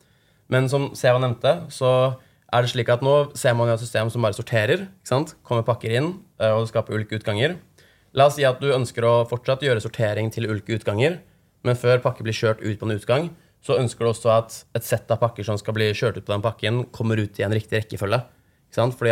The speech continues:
at, se for dere at, og den rekkefølgen kan være basert på for eksempel noe som, noe så enkelt som vekt, da,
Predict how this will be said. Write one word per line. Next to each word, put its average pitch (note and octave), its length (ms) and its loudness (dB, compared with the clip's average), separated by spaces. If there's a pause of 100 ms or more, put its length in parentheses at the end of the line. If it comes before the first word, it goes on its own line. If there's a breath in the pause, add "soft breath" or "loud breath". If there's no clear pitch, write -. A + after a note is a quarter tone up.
at, A2 100 -2
se - 260 0
for G#2+ 120 -4
dere A2+ 160 4
at, - 180 -4
og B2 160 4
den B2 100 4
rekkefølgen B2 520 -2
kan C3 140 -2
være A2 300 2 (300 loud breath)
basert B2 360 2
på A2+ 100 -4
for A2+ 80 -2
eksempel A2 320 -2
noe G#2+ 60 -2
som, G#2 640 -4
noe A2 120 -2
så A2 200 -2
enkelt G#2+ 320 -2
som A2 200 0
vekt, B2 260 -6
da, B2+ 120 -2